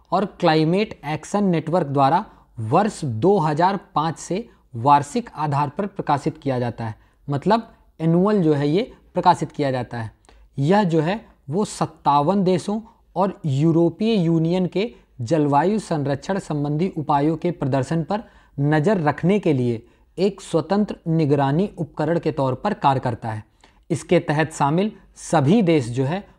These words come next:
वो संयुक्त तौर पर बानबे प्रतिशत से अधिक ग्रीन हाउस गैस का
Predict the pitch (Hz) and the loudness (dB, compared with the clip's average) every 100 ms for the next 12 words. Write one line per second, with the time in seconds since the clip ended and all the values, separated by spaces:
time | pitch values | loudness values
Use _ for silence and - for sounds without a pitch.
0 | _ 190 226 - - 160 165 220 - - | _ -2 -2 -2 0 0 2 -2 -2 -6
1 | 240 165 165 139 185 233 - _ - 110 | 2 2 2 0 -4 -6 -12 _ -12 -4
2 | 107 156 208 214 202 233 233 165 170 - | 2 2 2 2 2 0 -2 -6 -6 -4
3 | 202 - - 196 - 151 170 165 - - | -6 -4 -6 -4 -4 2 2 2 -6 -20
4 | _ - 120 104 139 175 208 233 185 117 | _ -12 -8 -2 2 2 2 0 -2 0
5 | 139 175 208 - 120 151 170 175 - 185 | 2 2 0 -4 -2 0 0 -2 0 -2